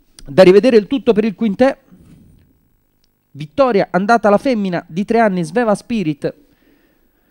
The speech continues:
che dall'esterno ha prodotto la sua accelerazione.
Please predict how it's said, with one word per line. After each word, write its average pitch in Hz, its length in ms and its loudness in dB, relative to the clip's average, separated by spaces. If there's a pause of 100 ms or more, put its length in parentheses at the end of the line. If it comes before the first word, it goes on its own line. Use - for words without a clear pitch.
(560)
che 170 160 -6
dall'esterno 214 720 -2
ha 170 60 -6
prodotto 185 480 -6
la 175 100 -4
sua 220 400 -8
accelerazione. 226 880 -2